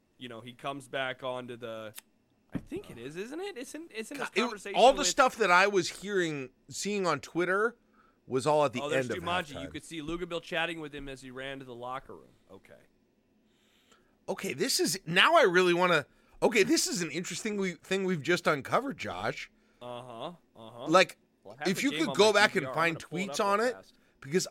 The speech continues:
Speaker 2: I am almost sure I saw tweets that said both.
Speaker 1: Yeah.
Speaker 2: And I wanna know who,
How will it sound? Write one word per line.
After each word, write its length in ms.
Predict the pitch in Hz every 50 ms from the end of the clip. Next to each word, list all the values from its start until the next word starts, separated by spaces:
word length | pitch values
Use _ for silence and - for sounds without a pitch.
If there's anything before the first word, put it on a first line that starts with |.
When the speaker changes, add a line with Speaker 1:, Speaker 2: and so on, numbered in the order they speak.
| -
Speaker 2:
I 120 | - 208 240
am 160 | 262 254 214
almost 260 | 190 196 196 190 175
sure 320 | - - - 190 190 170 156
I 80 | 143
saw 360 | 139 - - 147 135 135 131 131 - _ -
tweets 480 | - - 139 160 156 147 - - - -
that 160 | 131 127 -
said 300 | - - 135 127 117 101 - _
both. 500 | - 104 90 78 - - - - - _ _ _ _ _ _ _ _ _ _ _ _ _ _ _
Speaker 1:
Yeah. 220 | 120 117 110 98 90 87 _ _ _ _ _
Speaker 2:
And 160 | 147 156 160
I 80 | 165 170
wanna 240 | 165 175 190 196 190
know 180 | 196 185 160
who, 680 | 127 - - - - - 170 196 208 214 220 226 220 214